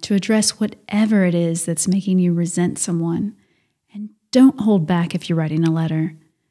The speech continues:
They're never going to read it after all. And if it makes you feel better, get creative with how you destroy it afterwards. That's it for today.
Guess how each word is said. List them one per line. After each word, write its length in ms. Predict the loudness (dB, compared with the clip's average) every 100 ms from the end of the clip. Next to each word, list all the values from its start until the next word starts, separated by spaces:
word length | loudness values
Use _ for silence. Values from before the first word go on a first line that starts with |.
| _ 0
They're 100 | 4
never 480 | 6 6 6 4
going 300 | 4 4 4
to 60 | 2
read 200 | 0 0
it 80 | 0
after 320 | -2 -4 -4
all. 320 | -2 -4 -8 _ _ _
And 120 | -2
if 80 | 0
it 100 | 4
makes 360 | 6 6 4 -2
you 60 |
feel 240 | 0 0 0
better, 360 | 0 0 -2 -6 _ _ _ _
get 180 | -4 -4
creative 680 | 0 2 4 2 0 0
with 160 | -2 -4
how 180 | -4 0
you 180 | 2 2
destroy 520 | 0 -2 -2 -2 -2
it 160 | -4 -8
afterwards. 760 | -10 -8 -8 -8 -10 -14 -18 -20 _ _ _ _ _ _ _ _ _ _ _ _ _ _ _ _ _ _ _ _ _ _ _ _ _
That's 240 | 0 0 0
it 140 | -4
for 120 | -2
today. 520 | -4 0 2 2 0